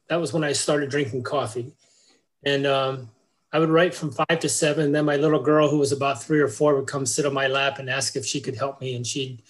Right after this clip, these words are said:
I'd tell her to type an S, and she'd look and look and look, and finally find an S and hold down a whole row of S's and things. That she was pretty funny. Anyway, so once she got up, I was done. Um, but the, the major point is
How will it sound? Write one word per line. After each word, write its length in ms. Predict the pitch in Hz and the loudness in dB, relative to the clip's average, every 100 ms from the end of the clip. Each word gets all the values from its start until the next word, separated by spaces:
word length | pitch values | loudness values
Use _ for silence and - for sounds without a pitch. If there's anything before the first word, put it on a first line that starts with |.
| - _ 143 | -20 _ -4
I'd 160 | 139 | -2
tell 180 | 156 147 | 0 0
her 100 | 135 | 0
to 60 | - | 0
type 240 | 147 139 | -2 -2
an 100 | 135 | -2
S, 400 | 131 127 - - | 0 0 0 -6
and 80 | 127 | -6
she'd 260 | 117 147 127 | -4 -2 0
look 220 | 143 139 | 0 0
and 120 | 123 | -2
look 220 | 131 135 | 0 0
and 140 | 131 123 | -2 -4
look, 180 | 127 - - - | -4 -6 -20 -16
and 100 | 139 | -8
finally 280 | 147 143 139 | -2 0 0
find 240 | 147 135 | -2 -2
an 160 | 139 127 | -2 -2
S 240 | 131 131 | -2 -2
and 80 | 120 | -4
hold 260 | 117 135 131 | -2 0 2
down 160 | 131 | 0
a 80 | 131 | 0
whole 200 | 123 131 | 2 2
row 200 | 131 135 | 4 2
of 80 | 123 | 2
S's 380 | 127 - 123 127 | -2 -2 -4 -6
and 100 | 117 | -6
things. 220 | 139 110 | -8 -8
That 160 | 147 | -10
she 100 | - | -4
was 140 | 139 113 | -4 -4
pretty 180 | 139 123 | -8 -8
funny. 400 | 120 127 127 - _ - _ _ - | -6 -6 -8 -12 _ -20 _ _ -2
Anyway, 340 | 170 147 135 123 | 2 4 2 0
so 140 | - | 4
once 200 | 170 208 | 6 6
she 120 | - | 4
got 200 | 175 156 | 4 4
up, 140 | 151 147 | 4 2
I 80 | 143 | 0
was 120 | 123 | 0
done. 360 | 139 127 120 113 _ _ _ _ | 0 -2 -4 -12 _ _ _ _
Um, 400 | 147 143 139 139 - - | -4 -2 -2 -4 -10 0
but 160 | 170 175 | 2 4
the, 280 | 160 165 - | 2 0 0
the 100 | 156 | 2
major 320 | 180 208 170 | 4 4 2
point 400 | - 190 175 175 | 2 4 4 2
is 380 | 143 139 113 | -2 -2 -4